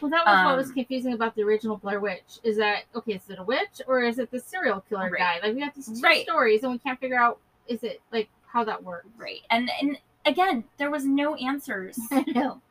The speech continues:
Speaker 2: There was no answers in the two thousand sixteen film. I feel like, I feel like if you're gonna make a film that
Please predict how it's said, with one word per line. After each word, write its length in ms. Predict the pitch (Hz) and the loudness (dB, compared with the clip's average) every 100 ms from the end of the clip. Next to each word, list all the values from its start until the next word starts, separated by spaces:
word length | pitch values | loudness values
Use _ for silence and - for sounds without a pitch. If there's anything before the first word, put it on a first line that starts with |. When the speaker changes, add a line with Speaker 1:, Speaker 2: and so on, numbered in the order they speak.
| - | -4
Speaker 2:
There 80 | 302 | 0
was 160 | 339 | 0
no 320 | 311 311 320 311 | 0 2 2 2
answers 460 | 269 302 311 285 | 0 0 -4 -6
in 120 | 262 | -4
the 120 | 247 254 | -4 -6
two 180 | - 254 | -8 -2
thousand 360 | 233 226 220 | -2 -2 -6
sixteen 440 | - - - 247 240 | -12 -16 -8 -6 0
film. 220 | 339 247 | 2 2
I 140 | - | 0
feel 240 | 208 233 240 | -4 -6 -2
like, 240 | 233 233 - _ _ _ _ - | 0 -2 -4 _ _ _ _ -4
I 80 | 240 | -2
feel 160 | 339 | 0
like 120 | 392 | 0
if 120 | 320 285 | -2 -4
you're 120 | 254 | -2
gonna 220 | 269 349 | 0 2
make 200 | 269 254 | 0 0
a 80 | 202 | -6
film 640 | - - 277 262 233 220 - _ | -10 0 2 2 0 -2 -8 _
that 280 | 220 202 | 2 2